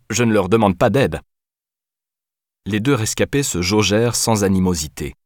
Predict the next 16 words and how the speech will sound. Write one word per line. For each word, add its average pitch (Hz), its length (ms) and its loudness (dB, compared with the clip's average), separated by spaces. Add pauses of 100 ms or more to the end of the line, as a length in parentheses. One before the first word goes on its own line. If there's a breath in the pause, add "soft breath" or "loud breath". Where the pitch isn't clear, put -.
(580)
Pour 104 140 -2
la 101 80 2
première 127 320 0
fois 117 200 0
depuis 92 260 -2
leur 87 220 -2
incursion 110 520 -2
dans 85 120 -4
le 82 120 -6
tombeau, 95 380 -2 (340 soft breath)
ils 117 140 -2
se 123 100 0
retrouvaient 98 380 -2
face 87 260 -4
à 73 60 -8
face. - 400 -8